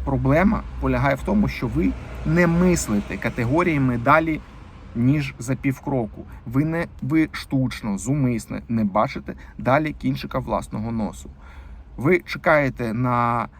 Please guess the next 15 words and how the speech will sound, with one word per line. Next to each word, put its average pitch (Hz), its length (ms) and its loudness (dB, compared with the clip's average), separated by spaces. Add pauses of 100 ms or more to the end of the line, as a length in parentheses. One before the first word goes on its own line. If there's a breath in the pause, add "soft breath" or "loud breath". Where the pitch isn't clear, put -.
(220 loud breath)
якісь, 135 600 -6
е, 127 280 -4
абсолютно 143 480 -6
мені 131 240 0
особисто 120 540 -8
незрозумілі 120 920 -2 (540)
речі, 147 540 0 (680)
явища. 139 720 0 (1600)
І 156 440 2
от, 143 380 -2
е, - 20 -2 (1040)
прослуховування 123 800 0
пана 104 300 2
Тараса 110 340 -4
Чмута 143 680 -2